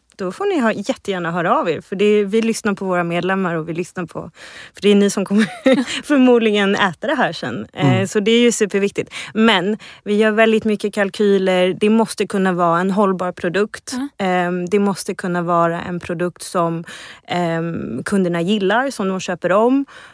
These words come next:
Speaker 1: som är bra för miljön, som är bra för en själv, som är
Speaker 3: Mm.
Speaker 1: hälsosam. Så det är extremt mycket som måste gås igenom. Jag gör ju inte allt det här själv.
Speaker 3: Nej.
Speaker 1: Verkligen
Speaker 3: <laughs>
Speaker 1: inte. Ehm, och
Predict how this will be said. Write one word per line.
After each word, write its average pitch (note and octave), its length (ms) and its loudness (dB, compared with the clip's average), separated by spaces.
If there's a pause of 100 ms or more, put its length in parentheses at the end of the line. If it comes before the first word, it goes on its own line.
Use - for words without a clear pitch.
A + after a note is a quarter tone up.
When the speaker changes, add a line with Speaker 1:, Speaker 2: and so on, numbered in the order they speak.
Speaker 1:
som G3 220 -2
är G3 40 2
bra F3+ 180 2
för F#3 140 -6
miljön, G#3+ 640 0
som G3+ 160 0
är G3 120 4
bra F#3 240 2
för F3+ 100 -8
en F3+ 140 -2
själv, A#3 340 0
som - 180 -10
är F#3 40 -2
Speaker 3:
Mm. F#3 80 -2
Speaker 1:
hälsosam. G3 460 -2
Så - 100 -6
det G#3 80 0
är G#3+ 40 -2
extremt C4 600 -2
mycket F3+ 460 -4 (260)
som E3+ 600 0
måste F3+ 300 -4
gås E3 240 -10
igenom. G3+ 500 -6 (160)
Jag A3 240 2
gör G3 180 2
ju F3+ 140 2
inte E3+ 200 -4
allt D#3 240 -6
det - 60 -4
här D3 80 -2
själv. B3+ 520 -4 (120)
Speaker 3:
Nej. B3+ 200 2
Speaker 1:
Verkligen G3+ 480 4
Speaker 3:
<laughs> F#3 100 2
Speaker 1:
inte. G3+ 360 0 (360)
Ehm, F#3 840 2
och - 180 -6